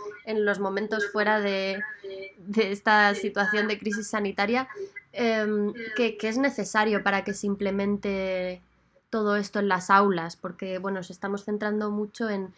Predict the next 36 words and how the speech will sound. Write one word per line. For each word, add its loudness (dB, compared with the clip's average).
en, -8
estabas -2
nombrando, 0
pues, -8
eh, -4
sesiones 0
con -4
personas, 0
eh, -6
con -4
profesionales -6
como -4
podéis -2
ser -4
vosotros, -6
pero -6
se -12
me -8
ocurre -4
que -6
quizá -6
también, 0
eh, -2
la 0
formación 0
al 4
profesorado -2
pueda -2
ser -4
otra -8
del, -10
de -14
los -12
ejes -8
vertebradores -8
de, -10